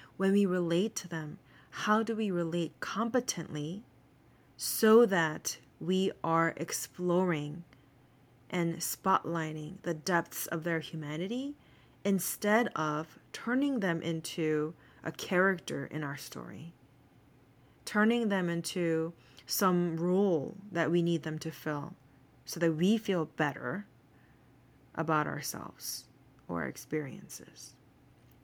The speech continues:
Because that's very linear, right? Like thinking about, um, just, um, thinking about, uh, just becoming, just feeling better,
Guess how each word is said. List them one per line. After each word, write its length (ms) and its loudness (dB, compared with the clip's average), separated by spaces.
Because 220 -4
that's 180 -2
very 240 2
linear, 640 -2
right? 320 -6
Like 160 -4
thinking 300 -4
about, 380 0
um, 300 -2
just, 520 -6
um, 500 -12
thinking 300 -8
about, 420 -4
uh, 220 -8
just 220 -14
becoming, 640 -6
just 220 -8
feeling 400 0
better, 420 -4